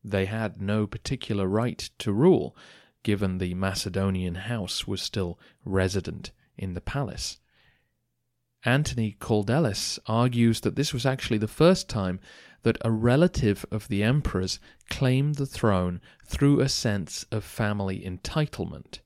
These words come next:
In other words, the magnate clan of the Phocats were trying to ensure their continued dominance of the state, rather than pushing a dynastic claim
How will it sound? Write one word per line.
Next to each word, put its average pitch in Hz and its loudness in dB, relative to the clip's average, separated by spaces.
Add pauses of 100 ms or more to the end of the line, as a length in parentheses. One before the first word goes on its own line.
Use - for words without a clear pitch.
(880)
In 104 -2
other 113 4
words, 104 4
the 107 0
magnate 110 0
clan 131 2
of 87 -8
the 101 -4
Phocats - -6
were 95 -2
trying 101 -2
to - -8
ensure 98 2
their 104 2
continued 117 0
dominance 110 2
of - -14
the - -14
state, - -4 (720)
rather 98 2
than 90 -4
pushing - -2
a 90 -6
dynastic 92 -2
claim - -12